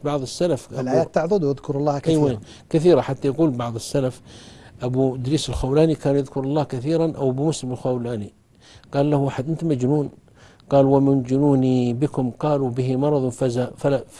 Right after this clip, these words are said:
Speaker 1: ف-، فقلت: 'لا زال عني ذلك المرض'".
Speaker 2: الله.
Speaker 1: ينبغي أن تكون، يقول صلى الله عليه وسلم: "لا يزال لسانك رطبا من ذكر الله"، لأنه لا يكلف يا شيخ، ليس كالصيام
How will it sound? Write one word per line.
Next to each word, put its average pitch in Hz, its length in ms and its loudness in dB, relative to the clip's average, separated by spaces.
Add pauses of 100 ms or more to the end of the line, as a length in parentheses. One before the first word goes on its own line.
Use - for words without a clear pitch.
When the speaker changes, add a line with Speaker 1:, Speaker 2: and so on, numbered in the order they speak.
(120)
Speaker 1:
ف-، - 120 -10
فقلت: 147 500 0
'لا 147 140 4
زال 147 220 4
عني 147 260 2
ذلك 139 280 0
المرض'". 135 400 4 (200)
Speaker 2:
الله. 113 220 -12 (280)
Speaker 1:
ينبغي 143 680 4 (160)
أن 165 300 0
تكون، 147 300 -2
يقول 135 200 -2
صلى - 80 -10
الله 147 100 -6
عليه 123 120 -6
وسلم: 113 280 -8
"لا 156 120 6
يزال 156 460 2
لسانك 139 380 -2
رطبا 135 300 -2
من 120 160 -4
ذكر 113 220 -8
الله"، 107 180 -8
لأنه 156 280 2
لا 196 140 6
يكلف 156 360 2
يا 113 60 -8
شيخ، - 240 -12 (260)
ليس 180 200 0
كالصيام 110 560 -8